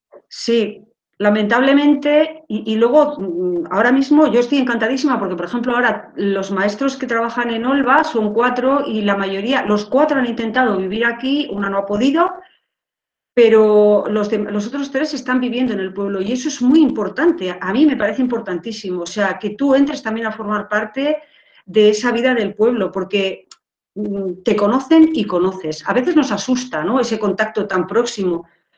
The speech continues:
pero realmente cuando tú sabes que, eh, esta mujer sabe hacer, mm, encuadernación americana,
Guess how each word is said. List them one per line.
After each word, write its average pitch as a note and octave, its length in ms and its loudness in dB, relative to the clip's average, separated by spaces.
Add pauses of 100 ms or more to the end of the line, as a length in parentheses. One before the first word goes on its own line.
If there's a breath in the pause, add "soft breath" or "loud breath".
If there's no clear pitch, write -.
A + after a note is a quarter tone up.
(160)
pero G3+ 220 4
realmente C4 560 4
cuando G3+ 240 4
tú C4 160 0
sabes C4+ 400 2
que, F#3+ 600 -2 (320 loud breath)
eh, F#3 420 -2
esta B3 920 2
mujer A#3+ 1000 0
sabe A3+ 520 0
hacer, A3 720 0
mm, F#3 640 -6
encuadernación G#3+ 920 0
americana, A3 680 -2